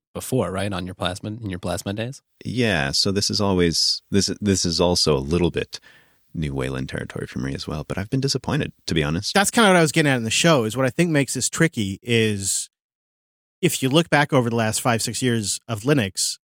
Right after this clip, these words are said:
Speaker 3: y-, y-, y-, you've, you've gone through so many transitions that, like, it's hard to say where in the stack you're actually bumping problems that maybe on an older system,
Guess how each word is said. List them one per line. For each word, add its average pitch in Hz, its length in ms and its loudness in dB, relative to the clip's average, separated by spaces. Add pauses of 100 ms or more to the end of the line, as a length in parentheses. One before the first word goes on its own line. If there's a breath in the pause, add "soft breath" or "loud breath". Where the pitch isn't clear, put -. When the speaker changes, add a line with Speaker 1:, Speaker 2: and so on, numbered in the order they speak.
Speaker 3:
y-, 117 120 -20
y-, 151 560 -4
y-, 175 60 -4
you've, 165 460 2
you've 156 160 4
gone 156 200 4
through 139 140 0
so 165 260 6
many 156 200 4
transitions 139 1120 0
that, 135 260 4
like, 135 180 6
it's 127 120 -2
hard 170 220 6
to 165 40 2
say 165 160 4
where 139 320 6
in 135 100 2
the 120 60 0
stack 139 460 2
you're 127 200 0
actually 127 340 2
bumping 113 400 0
problems 127 480 2
that 113 100 -10
maybe 120 200 2
on 110 100 0
an 107 80 -2
older 131 200 2
system, 104 540 -6